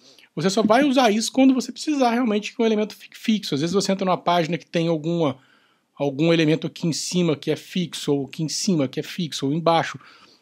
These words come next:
O próprio site G um, o uol, esses sites costumam ter uma barra fixa aqui em cima. Então, é um position fixed. O, normalmente, os elementos vêm com posição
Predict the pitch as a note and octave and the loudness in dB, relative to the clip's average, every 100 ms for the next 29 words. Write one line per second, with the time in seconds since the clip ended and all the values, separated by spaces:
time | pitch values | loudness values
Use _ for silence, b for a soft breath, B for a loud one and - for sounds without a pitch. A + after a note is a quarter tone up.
0 | B _ C3 - F3+ - F3+ D#3+ C#3+ D3+ | B _ -6 0 0 2 0 0 0 0
1 | D3 E3 F3 C#3+ C3 C#3+ C#3 D#3+ D3+ C#3 | 0 0 0 0 0 2 4 4 4 0
2 | - - D#3 D3 - E3 D3+ D#3+ D3+ D3 | -4 -4 -4 -4 -8 -6 -2 0 0 0
3 | D3+ - - F3 - - - E3 - F3+ | -2 -4 -6 -6 -4 -6 -6 -6 -4 -4
4 | F3 E3+ - b b b b b - F#3+ | -4 -4 -8 b b b b b -12 -8
5 | F#3+ F#3+ G#3 - _ - _ _ _ F3 | -4 -4 -6 -12 _ -20 _ _ _ -8
6 | F3+ G3+ F3+ D3 F3 G#3+ A3 - - F3 | -2 2 2 2 -4 -2 -4 -4 -6 -6
7 | - - A#2+ A#2+ B B B B _ E3+ | -6 -6 -8 -10 B B B B _ -4
8 | F3 E3 F3+ G3 F3 D#3 F3 F#3+ G#3+ F3+ | -2 -4 -8 -14 -10 0 2 4 4 2
9 | F3+ F#3 - - A3+ D#3+ F3 E3+ D#3+ - | -2 -6 -14 -16 -8 -4 -2 0 -2 -2
10 | E3+ - F3+ F3 D#3 D3 - D3+ E3 F#3 | -4 -2 -4 -2 -4 -4 -4 -2 0 -2
11 | F3+ D#3 | -4 -8